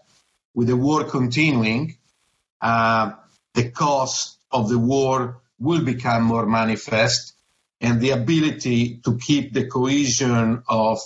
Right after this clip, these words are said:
the twenty-seven that we have seen so far will become more difficult because policymakers at home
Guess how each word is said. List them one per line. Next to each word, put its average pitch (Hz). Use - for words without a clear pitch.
the 104
twenty-seven 117
that 117
we 127
have 120
seen 127
so 117
far 107
will 120
become 120
more 113
difficult 127
because 123
policymakers 123
at 117
home 110